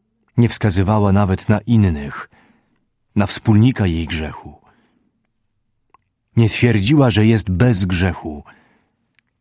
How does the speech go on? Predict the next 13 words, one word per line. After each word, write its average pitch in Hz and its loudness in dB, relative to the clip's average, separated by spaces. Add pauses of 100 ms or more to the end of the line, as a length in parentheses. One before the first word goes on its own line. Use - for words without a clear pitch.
(1300)
I 120 0
dlatego 82 -6 (1040)
doświadczyła 101 0
miłosierdzia. 80 -6 (3250)
Drogi 92 0
bracie 92 -4
i 80 -12
droga 87 -6
siostro, - -10 (1900)
nie 110 4
doświadczysz 95 -4
Bożego 85 -4
miłosierdzia, 85 -4